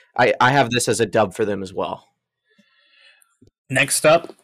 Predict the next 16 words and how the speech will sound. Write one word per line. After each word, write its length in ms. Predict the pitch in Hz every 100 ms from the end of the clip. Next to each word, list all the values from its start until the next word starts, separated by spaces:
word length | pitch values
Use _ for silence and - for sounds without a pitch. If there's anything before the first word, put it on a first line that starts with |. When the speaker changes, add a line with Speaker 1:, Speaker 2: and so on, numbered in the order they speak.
| _ _ _
Speaker 2:
the 240 | 127 113 113
Chiefs 420 | - - 147 -
go 340 | 123 117 117 127
to 320 | - 117 107
what 300 | 104 113 123
will 580 | 113 113 113 110 107 -
maybe 680 | 107 107 104 117 147 170 190
probably 640 | 190 120 151 180 170 160
be 220 | 139 131
the 120 | 127 110
last 400 | 101 107 123 -
chapter 420 | 113 117 - 123
in 180 | 117 104
Brady 280 | 113 110
versus 380 | 117 117 117 117
Mahomes. 580 | 117 107 131 147 185 -